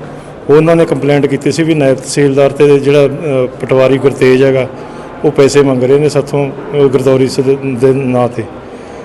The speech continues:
ਤਾਂ ਉਹਨੇ ਪਹਿਲਾਂ ਡਿਮਾਂਡ ਕੀਤੀ ਸੀ ਅੱਠ ਹਜ਼ਾਰ ਦੀ, ਬਾਅਦ ਚ ਪੰਜ ਹਜ਼ਾਰ ਦੀ ਗੱਲ ਤੈਅ ਹੋਈ ਸੀ। ਪੰਜ ਹਜ਼ਾਰ ਰੁਪਇਆ ਉਹਨਾਂ ਨੇ ਜਾ ਕੇ, ਅ, ਵਿਜੀਲੈਂਸ ਨੂੰ ਅਪਰੋਚ ਕੀਤਾ। ਅਸੀਂ ਜ਼ੀਰੋ ਟੋਲਰੈਂਸ ਪਾਲਿਸੀ ਦੇ ਵਿੱਚ ਸਾਡੀ ਜਿਹੜੀ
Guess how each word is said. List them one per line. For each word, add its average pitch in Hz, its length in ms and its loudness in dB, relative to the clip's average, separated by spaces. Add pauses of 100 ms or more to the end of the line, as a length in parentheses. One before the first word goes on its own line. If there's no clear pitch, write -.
(140)
ਤਾਂ 147 240 4
ਉਹਨੇ 160 300 2
ਪਹਿਲਾਂ 156 280 4
ਡਿਮਾਂਡ 143 320 2
ਕੀਤੀ 139 260 -4
ਸੀ 135 180 4
ਅੱਠ 120 140 -2
ਹਜ਼ਾਰ 143 300 4
ਦੀ, 143 180 -4 (440)
ਬਾਅਦ 139 200 4
ਚ 160 80 -4
ਪੰਜ 139 240 2
ਹਜ਼ਾਰ 139 300 4
ਦੀ 135 160 2
ਗੱਲ 135 180 2
ਤੈਅ 135 220 0
ਹੋਈ 139 100 0
ਸੀ। 151 140 -4
ਪੰਜ 139 300 -2
ਹਜ਼ਾਰ 139 260 4
ਰੁਪਇਆ 135 280 0
ਉਹਨਾਂ 143 180 0
ਨੇ 143 180 0
ਜਾ 131 120 2
ਕੇ, 139 240 0 (560)
ਅ, 135 40 0
ਵਿਜੀਲੈਂਸ 143 500 2
ਨੂੰ 147 100 0
ਅਪਰੋਚ 131 300 -2
ਕੀਤਾ। 117 360 -6 (440)
ਅਸੀਂ 139 140 -2
ਜ਼ੀਰੋ 147 240 4
ਟੋਲਰੈਂਸ 147 400 2
ਪਾਲਿਸੀ 139 320 0
ਦੇ 143 80 4
ਵਿੱਚ 143 180 2
ਸਾਡੀ 131 260 -2
ਜਿਹੜੀ 143 300 0